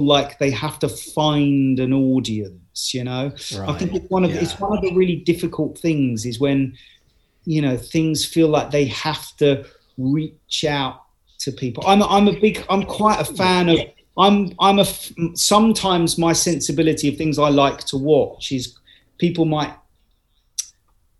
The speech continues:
Speaker 1: I, I, I like things, and it's the same in music as well. I like things that are quite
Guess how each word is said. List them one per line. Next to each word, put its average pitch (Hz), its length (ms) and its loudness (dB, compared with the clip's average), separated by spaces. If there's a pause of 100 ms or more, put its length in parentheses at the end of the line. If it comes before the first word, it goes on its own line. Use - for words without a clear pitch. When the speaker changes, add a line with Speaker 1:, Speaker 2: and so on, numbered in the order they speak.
(280)
Speaker 1:
I, 156 100 -4
I, 165 360 -6
I 170 120 2
like 190 420 4
things, 156 540 0
and 160 180 -2
it's 180 240 0
the 175 60 -6
same 180 280 2
in 143 140 4
music 147 480 -2
as 120 140 -8
well. 135 180 2
I 147 100 4
like 175 320 4
things 160 460 -4
that 151 140 -10
are 139 80 -8
quite 151 480 -4